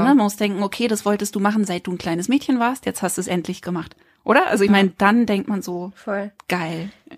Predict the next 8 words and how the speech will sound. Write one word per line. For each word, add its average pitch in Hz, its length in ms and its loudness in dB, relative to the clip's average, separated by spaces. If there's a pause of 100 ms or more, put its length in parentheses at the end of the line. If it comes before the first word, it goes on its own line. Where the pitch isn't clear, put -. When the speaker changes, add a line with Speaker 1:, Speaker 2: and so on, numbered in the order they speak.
Speaker 3:
Also 202 180 0
ich 208 140 2
fand 220 200 2
ja 185 280 6
auch - 200 -4 (340)
<laughs> - 400 -6
Avril 208 260 0
Lavigne, 202 380 -4